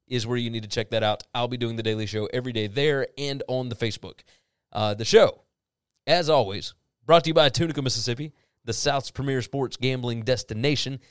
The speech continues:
They got six incredible sports books. You can find more information on them over at tunica travel dot com. And on March nineteenth and March twentieth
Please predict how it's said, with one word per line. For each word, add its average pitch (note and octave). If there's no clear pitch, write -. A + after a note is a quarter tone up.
They C#3
got D3
six -
incredible D3
sports C#3
books. C3+
You A2
can G#2+
find B2+
more A#2+
information A#2
on D3+
them A2+
over C#3
at B2
tunica B2+
travel A#2
dot A#2
com. A2
And D#3
on D3+
March F3+
nineteenth D3+
and C3
March C#3
twentieth G#2